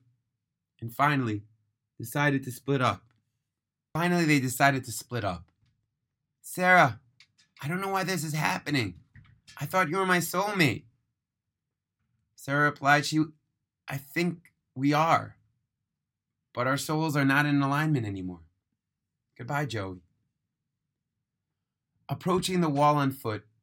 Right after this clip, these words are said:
Joey looked from a distance at the clusters of people thronging the plaza.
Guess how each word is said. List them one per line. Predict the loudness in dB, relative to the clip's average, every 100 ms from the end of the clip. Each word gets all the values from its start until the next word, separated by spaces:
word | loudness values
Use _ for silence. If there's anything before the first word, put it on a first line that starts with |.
| _ _
Joey | -10 -8 -4
looked | -4 -4
from | -2 -2
a |
distance | 0 -2 -2 -4 -4 -8 -18 _ _ _ _
at | -12
the | -12
clusters | -8 -2 -2 -2 -4
of | -4
people | -2 -2 -2
thronging | -6 0 2 2 0
the | -2
plaza. | -4 0 0 0 -6